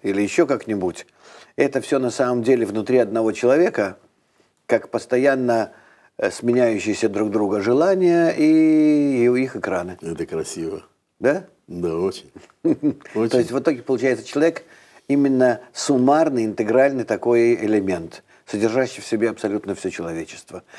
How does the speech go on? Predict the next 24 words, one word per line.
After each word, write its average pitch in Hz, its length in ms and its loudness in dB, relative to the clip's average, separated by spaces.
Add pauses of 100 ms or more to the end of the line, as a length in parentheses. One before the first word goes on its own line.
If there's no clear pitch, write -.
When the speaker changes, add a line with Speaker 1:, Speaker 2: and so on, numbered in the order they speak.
(160)
Speaker 1:
А - 80 -4
все 127 140 -6
человечество, 147 540 0
то, 104 100 -8
что - 140 -6
мы 113 120 0
видим, 98 360 -2 (420)
это 147 180 0
просто 147 480 0 (340)
вот 135 200 -4
такое 143 300 0
вот 135 180 0
изображение, 123 960 0 (460)
э, 95 1080 -2
Speaker 2:
Сменяющихся 117 840 0
Speaker 1:
снимок, 165 280 6
Speaker 2:
желаний. 101 180 -2
Speaker 1:
да, 110 480 2 (260)
слепок 147 580 2
как 101 240 0
бы 101 180 -2 (180)
с - 200 -14
наших 131 320 0
внутренних 139 580 0